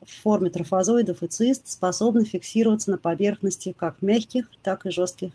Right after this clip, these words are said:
контактных линз. Также они, э, фиксируются к стенкам контейнеров, в которых хранятся контактные линзы. Помимо этого,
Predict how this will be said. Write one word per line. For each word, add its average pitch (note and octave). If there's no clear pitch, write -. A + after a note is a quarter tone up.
контактных D#3+
линз. B2+
Также A3
они, G#3
э, F3+
фиксируются G3+
к G3
стенкам G3
контейнеров, G3+
в -
которых E3
хранятся E3+
контактные C#3
линзы. A#2+
Помимо C4+
этого, G3